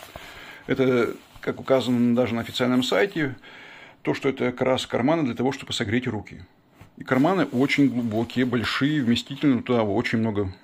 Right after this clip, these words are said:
можно чего положить. Я обычно туда складываю свои перчатки Mechanics или шапку. Очень хорошо. В местах напряжения присутствуют также заклёпки с логотипом компании Spider. Паук, видите, сделан.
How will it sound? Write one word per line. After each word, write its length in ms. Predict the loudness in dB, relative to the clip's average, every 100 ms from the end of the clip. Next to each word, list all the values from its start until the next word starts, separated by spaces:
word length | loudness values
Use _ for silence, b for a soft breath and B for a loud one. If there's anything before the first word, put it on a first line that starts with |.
| -12
можно 420 | -10 -4 -2 -2
чего 200 | -4 -4
положить. 420 | -4 -2 -2 -2 -4
Я 140 | 0 0
обычно 280 | 0 -6
туда 160 | -4 -2
складываю 320 | -2 -2 -2
свои 220 | -2 -6
перчатки 400 | -6 -4 -6 -2
Mechanics 560 | -2 -2 -4 -4 -6 -8
или 160 | -6 -6
шапку. 520 | -2 -4 -4 -12 -12 B B B B B B B B -10 -8 -10 -18 -20 -16 -12 -12 -12 -10
Очень 260 | -10 -6
хорошо. 480 | -6 -6 -10 -10 -12 -12 _ B B B
В 60 | -2
местах 320 | 0 0 0
напряжения 480 | -2 -2 2 2 2
присутствуют 420 | -4 -8 -12 -6
также 280 | -6 -4 -4
заклёпки 500 | -2 0 -2 -2 -6
с 100 | -2
логотипом 540 | -2 -4 -6 -4 -4
компании 760 | -2 -4 -2 0 0 0 -2 -4
Spider. 640 | -10 -8 -4 -4 -4 -8 -8
Паук, 420 | -4 -4 -6 -12
видите, 300 | -10 -10 -10
сделан. 400 | -12 -10 -10 -10